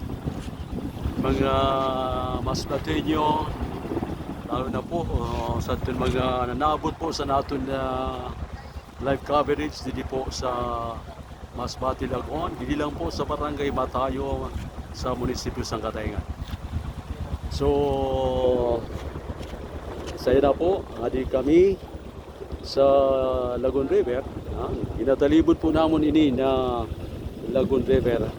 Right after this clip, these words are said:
para makita po ninyo kung, ah, singano po ini katahom. Ah, dili po magalutaw-lutaw, ah, sa ni po na Lagon River and,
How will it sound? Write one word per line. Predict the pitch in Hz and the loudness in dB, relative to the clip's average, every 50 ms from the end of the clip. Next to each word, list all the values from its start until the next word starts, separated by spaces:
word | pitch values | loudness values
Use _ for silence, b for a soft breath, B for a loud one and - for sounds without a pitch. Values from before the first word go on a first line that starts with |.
| - - - - - - - - - - - - - - - - | -8 -8 -8 -8 -8 -8 -8 -8 -8 -8 -8 -8 -8 -6 -2 2
para | 117 127 135 | 4 6 6
makita | 135 139 131 - 170 - 170 156 | 6 6 6 6 6 6 6 6
po | 151 - 170 | 6 6 6
ninyo | 165 165 165 156 156 160 156 156 160 151 143 - - - - - - - - - - - - - - - | 6 8 8 8 8 8 8 8 6 4 0 -6 -10 -14 -14 -12 -12 -12 -12 -12 -12 -12 -14 -12 -8 -4
kung, | - 135 143 139 | 0 0 0 2
ah, | 135 143 135 131 131 131 131 131 127 127 127 123 127 123 123 120 120 117 117 - | 2 2 2 2 2 2 2 2 2 0 0 0 0 0 0 2 0 0 0 0
singano | - 127 127 131 135 131 | 2 2 4 4 4 4
po | 127 - 135 | 4 4 4
ini | 127 117 127 127 127 127 127 123 120 117 117 117 113 113 110 - - - - - - - - - - - - - - | 4 4 4 4 4 6 6 4 4 4 4 2 2 0 -2 -4 -8 -10 -10 -10 -10 -8 -8 -8 -8 -8 -8 -8 -8
katahom. | 107 101 - 110 104 - 135 139 127 113 104 - - - 104 - - - - - - - - - - - - - - | -6 -4 -4 0 4 6 6 6 6 4 0 -4 -6 -6 -6 -6 -6 -6 -6 -6 -6 -6 -6 -8 -8 -6 -6 -2 -2
Ah, | 123 | 0
dili | 123 - - - 139 | 0 0 2 2 2
po | 131 - - 147 147 - - - - - - - - - 131 | 2 4 6 6 6 6 4 2 0 -6 -8 -8 -6 -4 -4
magalutaw-lutaw, | 120 - 127 127 123 123 123 127 135 - 127 127 123 135 143 143 143 - 147 143 147 147 143 143 147 143 139 - - - - - - - - - - - - - - - - - | -2 0 2 2 2 0 -2 -4 -4 -4 -4 -2 -2 0 0 0 2 4 4 6 6 6 4 2 0 0 -2 -6 -8 -10 -10 -12 -12 -10 -10 -10 -8 -8 -10 -10 -10 -10 -8 -8
ah, | - 117 113 113 | -6 -6 -6 -6
sa | 113 127 117 | -6 -4 -4
ni | 123 127 123 | -2 -2 -2
po | - 135 131 127 120 | -2 -2 -2 0 0
na | 120 123 123 123 120 120 117 117 113 113 110 110 107 107 107 - - - - - - - - - - - - - - - - - | 0 0 2 2 0 0 0 -2 -2 -2 -2 -2 -2 -2 -4 -4 -6 -6 -6 -6 -8 -8 -10 -10 -12 -12 -10 -10 -10 -8 -6 -4
Lagon | 120 120 - 117 120 | -4 -2 -2 -2 0
River | - 135 139 127 131 135 135 131 117 - - 120 | 2 2 2 2 2 0 0 0 0 -2 -2 -2
and, | 120 127 127 120 | 0 0 0 0